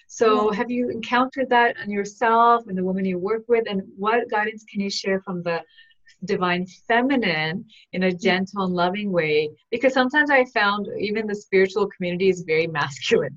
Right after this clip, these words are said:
Speaker 1: It's like, you know, you
Speaker 2: Yeah.
Speaker 1: gotta affirm it out of your head or,
Speaker 2: Mm.
Speaker 1: you know what I mean, visualize it away. And I think, uh, the feminine can be a lot gentler. So I'm just curious, what guidance can you give when we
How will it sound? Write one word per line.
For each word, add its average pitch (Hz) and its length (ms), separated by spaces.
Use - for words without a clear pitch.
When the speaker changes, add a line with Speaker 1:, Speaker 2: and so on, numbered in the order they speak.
Speaker 1:
It's - 120
like, 139 260
you 175 60
know, 147 120
you 147 120
Speaker 2:
Yeah. 240 80
Speaker 1:
gotta 160 240
affirm 247 520
it 233 180
out 247 260
of 208 140
your 202 160
head 220 480
or, 175 240
Speaker 2:
Mm. 175 40
Speaker 1:
you 214 80
know 214 100
what 202 80
I 202 40
mean, 190 500
visualize 233 520
it 202 120
away. 180 600
And 185 300
I 196 60
think, 226 280
uh, 180 400
the 196 100
feminine 202 600
can 202 140
be 196 140
a 180 60
lot 175 240
gentler. 196 500
So - 160
I'm 233 180
just 247 180
curious, 240 440
what 233 420
guidance 226 380
can 208 120
you 202 80
give 190 220
when 175 380
we 175 200